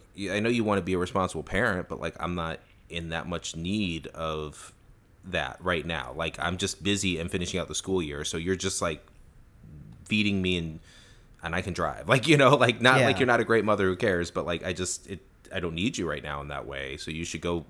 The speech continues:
Speaker 1: take care of your own needs because you've set me up well as a mother, and, like,
Speaker 2: Right.
Speaker 1: I can just, you know, finish out this year and do what I need to do with school and everything. And she's like, "Mm, maybe." She's like, "I do miss your daddy." <laughs>
Speaker 2: I just, to me,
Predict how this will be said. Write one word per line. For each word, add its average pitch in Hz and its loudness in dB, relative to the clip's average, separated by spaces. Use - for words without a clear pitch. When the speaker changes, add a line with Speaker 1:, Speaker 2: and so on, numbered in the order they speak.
Speaker 1:
take 90 -6
care 98 0
of 85 -2
your 82 -2
own 107 2
needs 87 -4
because 85 -6
you've 87 -6
set 85 -2
me 82 -6
up 78 -6
well 71 -8
as 73 -12
a 73 -12
mother, 65 -12
and, 76 -10
like, 139 -4
Speaker 2:
Right. 120 -2
Speaker 1:
I 92 -6
can 92 -4
just, 85 -6
you 90 -4
know, 78 -4
finish 82 -6
out 76 -2
this 78 -8
year 87 -2
and 71 -12
do 85 -4
what 80 -4
I 80 -2
need 80 -6
to 78 -8
do 69 -8
with 71 -10
school 76 -8
and 67 -14
everything. - -18
And 98 -4
she's 101 -2
like, 92 0
"Mm, 170 -4
maybe." 131 -2
She's - -8
like, 87 -4
"I - -20
do 76 -10
miss 85 -6
your 76 -12
daddy." 71 -12
<laughs> - 0
Speaker 2:
I 170 -2
just, 220 -4
to 165 0
me, 117 0